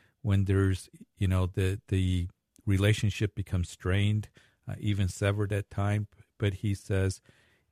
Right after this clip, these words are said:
"And if possible, as much as depends on you, live peaceably with all men." And I really believe that God honors that when we have that heart. And,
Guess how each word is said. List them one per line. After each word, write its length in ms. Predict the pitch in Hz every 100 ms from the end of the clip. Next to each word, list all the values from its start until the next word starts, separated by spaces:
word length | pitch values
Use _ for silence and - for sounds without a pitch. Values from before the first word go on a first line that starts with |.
| _
"And 160 | 104 107
if 220 | 104 -
possible, 520 | - 117 143 - 107 95
as 140 | -
much 240 | 104 104
as 100 | 98 -
depends 460 | 98 - 113 120
on 180 | 98 95
you, 200 | 92 92
live 320 | 98 101 92
peaceably 580 | - 117 - 98 98 92
with 220 | 90 -
all 160 | 90 90
men." 480 | 87 101 101 85 - _ _ _ _
And 100 | 104 101
I 40 |
really 340 | 101 113 135
believe 360 | 117 107 107 101
that 160 | 101 -
God 260 | 98 98
honors 400 | 98 98 120 107 -
that 260 | 90 92
when 120 | 95
we 120 | 92 85
have 260 | 95 92
that 220 | 90 87
heart. 560 | - - 117 90 87 - -
And, 260 | 87 87